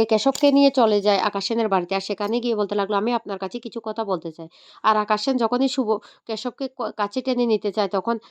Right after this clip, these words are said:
শুভ আকাশকে, এসের কাছে কেশবকে কিছুতে যেতে দেয় না। তারপর বলতে লাগলো, "শুনুন, আপনাদের মা, আ-, আজকে আমাদের বাড়িতে যা বলেছে সেটা কোনোদিন হওয়ার নয়। আমাদের পরিবার, এমনকি আমি কেশব, আমরা না অনেক কষ্টে একে অপরকে জড়িয়ে ধরে, এ,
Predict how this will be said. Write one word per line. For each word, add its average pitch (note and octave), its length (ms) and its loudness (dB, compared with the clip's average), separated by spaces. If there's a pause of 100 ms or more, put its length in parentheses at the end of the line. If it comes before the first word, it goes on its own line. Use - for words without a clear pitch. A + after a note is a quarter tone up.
শুভ A3+ 300 -8
আকাশকে, A3 460 0 (380)
এসের C#4 320 -4
কাছে C#4 280 0 (180)
কেশবকে B3+ 460 -6
কিছুতে C4 400 -6
যেতে G3+ 240 0
দেয় E3 180 -2
না। D#3+ 100 -4
তারপর - 320 -6
বলতে G3+ 240 -4
লাগলো, G3+ 220 -2
"শুনুন, G#3 340 -2 (320)
আপনাদের G#3+ 520 -2 (140)
মা, A#3+ 200 4 (340)
আ-, A3 300 -2
আজকে G3 280 -4
আমাদের A3+ 260 -2
বাড়িতে B3+ 260 0
যা G#3+ 220 2
বলেছে A#3 320 -2
সেটা A#3 220 -2
কোনোদিন A3+ 360 -2
হওয়ার G3 320 4
নয়। F3 220 0
আমাদের A3 320 0
পরিবার, G#3+ 440 2
এমনকি A3+ 340 2
আমি G#3 260 0
কেশব, G#3+ 420 -2 (340)
আমরা G#3+ 280 0
না B3 160 2
অনেক A#3+ 300 2
কষ্টে A3+ 360 -6
একে G3 180 -4
অপরকে F#3+ 400 -2
জড়িয়ে G3+ 340 0
ধরে, A#3 180 0 (380)
এ, D#4 100 2